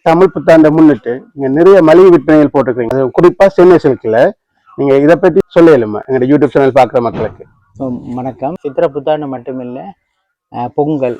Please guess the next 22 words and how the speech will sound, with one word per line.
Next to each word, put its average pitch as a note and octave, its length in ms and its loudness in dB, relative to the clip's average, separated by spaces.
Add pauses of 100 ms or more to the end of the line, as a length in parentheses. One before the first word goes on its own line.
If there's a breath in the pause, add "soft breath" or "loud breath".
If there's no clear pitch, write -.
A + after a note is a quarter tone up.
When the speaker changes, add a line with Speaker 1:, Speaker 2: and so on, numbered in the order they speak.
(160)
Speaker 2:
ஒவ்வொரு D#3+ 480 -4
இந்து C3+ 200 -6
பண்டிகைகளுக்கு B2+ 720 -4
நாங்க C#3+ 220 -10
மளிகை B2 300 -8
விற்பனை A#2 340 -14
போடுறோம். G#2 340 -16
அதுல C#3 220 -10
சித்திரை C3 420 -14
புத்தாண்டு A2+ 400 -12
தமிழர்களுடைய A#2+ 600 -10 (760)
ஒரு A2+ 160 -8 (300)
முக்கியமான A#2+ 640 -10
நாள். A2 280 -12 (160)
அந்த A#2+ 200 -16
நாள்ல B2+ 520 -10
வந்து B2 260 -8
நிறைய D#3+ 380 -8
பொருட்கள், - 420 -14
அதாவது C3 400 -8
உடுப்புடவைகள் C#3 640 -8
வந்து, B2 340 -12